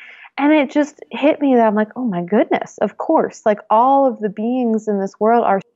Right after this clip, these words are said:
seeing you because you are actually just living, breathing, walking around, a part of the ecology. You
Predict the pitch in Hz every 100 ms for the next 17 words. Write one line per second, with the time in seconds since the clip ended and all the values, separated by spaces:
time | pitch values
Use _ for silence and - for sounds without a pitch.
0 | _ - 226 262 269 196 160 113 90 -
1 | 190 202 185 190 226 202 190 202 220 -
2 | 180 165 165 170 - _ - 196 156 165
3 | 175 180 180 175 175 175 170 160 160 185
4 | 160 170 190 185 180 - 202 220 202 196
5 | 196 214 262 320 - - 185 - - _
6 | - 190 226